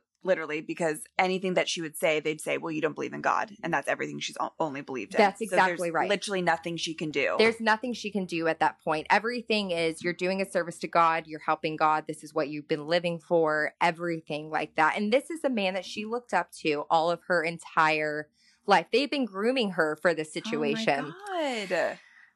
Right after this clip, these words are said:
Speaker 2: Horrifying.
Speaker 1: I am truly speechless.
Speaker 2: Yes. I'm sorry. This is dark. It's also a long <laughs> episode. I apologize. We still have some more to go. Um, so she eventually tells her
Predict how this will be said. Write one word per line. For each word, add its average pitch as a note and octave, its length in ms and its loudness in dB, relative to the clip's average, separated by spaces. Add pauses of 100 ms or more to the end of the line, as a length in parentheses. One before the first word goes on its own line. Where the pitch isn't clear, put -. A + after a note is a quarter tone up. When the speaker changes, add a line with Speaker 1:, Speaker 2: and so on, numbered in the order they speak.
(120)
Speaker 2:
Horrifying. A3 640 4
Speaker 1:
I A#3 60 -6
am B3+ 120 -4
truly C#4 280 -6
speechless. G3+ 600 -4
Speaker 2:
Yes. - 300 4
I'm G3 120 0
sorry. G3+ 340 2
This F3+ 220 -6
is F3 100 -18
dark. G#3+ 260 4
It's G3 100 -10
also F3 260 0
a - 20 0
long F3 240 2
<laughs> E3 80 2
episode. E3 720 -2
I D#3 80 -2
apologize. E3+ 600 4
We E3 120 -2
still D#3 240 0
have C#3 120 0
some D3+ 140 -6
more C#3 160 -6
to - 100 -12
go. - 180 -2 (1160)
Um, A3 460 4 (200)
so C#4 400 4
she E4 180 -2
eventually E4 420 0
tells G3 480 2 (760)
her G#3+ 560 4